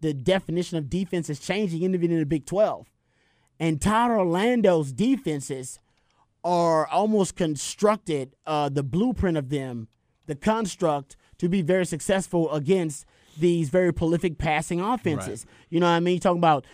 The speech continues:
Speaker 1: negative plays and stuff rates, as Matt brings up all the time, and forcing turnover 'cause it's a points possession type league that you're in, in the Big Twelve. And so it all
Speaker 2: Emphasis
Speaker 1: depends
Speaker 2: on
Speaker 1: on what
Speaker 2: red zone D.
Speaker 1: Yeah, it all depends on what your definition of good defense is. Now,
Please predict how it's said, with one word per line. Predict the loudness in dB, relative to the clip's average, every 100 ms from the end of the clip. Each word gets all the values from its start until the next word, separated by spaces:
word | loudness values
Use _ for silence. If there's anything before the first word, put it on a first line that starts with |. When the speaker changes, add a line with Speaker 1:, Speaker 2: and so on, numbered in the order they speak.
| -10
Speaker 1:
negative | -2 2 2 2 0 0
plays | 2 2 2
and | -2 -8
stuff | -10 -2 0 0 0
rates, | 0 0 -2
as | -4 -2
Matt | 0 0 0
brings | -2 0
up | -2 0
all | -4
the | -2
time, | -2 0 -2 -6 -8
and | -8 -2
forcing | 2 2 0 -4
turnover | 0 0 2 -2
'cause | -2 -4 -4
it's |
a | -4
points | -2 -2 -2 -4
possession | -6 -4 -4 -4 -4 -2
type | -2 -2 -2
league | 0 2 0 -4 -16 -10
that | -4
you're | 0
in, | 2 2
in | 0
the |
Big | 0 -4
Twelve. | 0 0 0 -8 _ _ _
And | -4 0 2
so | 2
it | 4
all | 4
Speaker 2:
Emphasis | 4
Speaker 1:
depends | 0 2
Speaker 2:
on |
Speaker 1:
on | 2
what | 0
Speaker 2:
red | -2
zone | -10 -10
D. | -10 -12 -12 -16 _
Speaker 1:
Yeah, | 4 6 6
it |
all | 4
depends | 4 2
on | 4
what | 4
your | 2
definition | 0 2 2 2 0 2 -2
of | 0
good | 2 2
defense | 2 0 0 0
is. | 0
Now, | 0 0